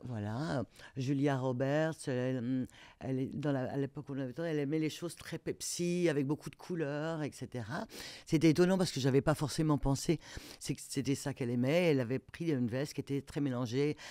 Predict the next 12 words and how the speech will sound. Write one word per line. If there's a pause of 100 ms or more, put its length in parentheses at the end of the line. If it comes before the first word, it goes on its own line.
(200)
avec
des
rouges
vifs,
euh, (460)
enfin
des
choses
fortes,
hautes
en
couleurs,